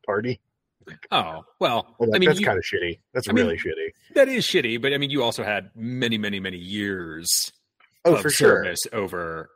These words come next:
Speaker 2: over that. Um, and those will, yeah, there's, uh, there's some bitterness and resentment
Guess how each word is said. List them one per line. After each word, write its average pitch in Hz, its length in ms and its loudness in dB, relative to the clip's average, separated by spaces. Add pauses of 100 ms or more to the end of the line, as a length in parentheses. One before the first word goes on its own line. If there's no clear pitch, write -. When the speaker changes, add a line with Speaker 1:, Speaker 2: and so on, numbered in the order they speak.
(140)
Speaker 2:
over 85 220 -6
that. 82 440 -10
Um, 87 380 -6
and 135 100 4
those 196 220 6
will, 180 180 4
yeah, 156 200 4
there's, 190 320 -4
uh, 294 340 -6
there's 302 180 -8
some 302 140 -6
bitterness 277 720 -6
and 170 180 -8
resentment 170 580 -6